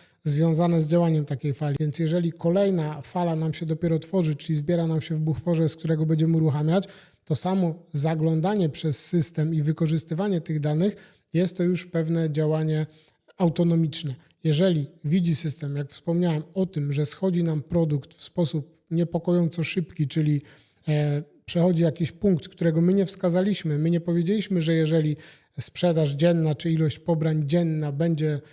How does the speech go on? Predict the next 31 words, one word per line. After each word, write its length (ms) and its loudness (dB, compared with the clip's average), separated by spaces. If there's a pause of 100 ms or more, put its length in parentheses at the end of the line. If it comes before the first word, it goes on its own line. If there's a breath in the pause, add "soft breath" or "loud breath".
(260 loud breath)
odchylenie 500 0
standardowe 640 0
większe 360 -2
niż 120 -4
piętnaście, 460 -4
dwadzieścia 380 -4
procent, 480 -4
to 140 0
reaguj 360 0
i 40 0
przyspieszaj 580 -2
replenishment. 640 -2
Zazwyczaj 420 0
czegoś 280 -4
takiego 360 -2
się 140 -4
nie 140 0
robi. 320 2 (640 loud breath)
I 80 -2
tutaj 460 2
tylko 280 0
niewiele 300 2
systemów 420 0
się 100 -4
może 220 2
pochwalić 520 -4
tym, 380 -2
że 140 -2
system 480 -2
może 300 0
predykcyjnie 1160 0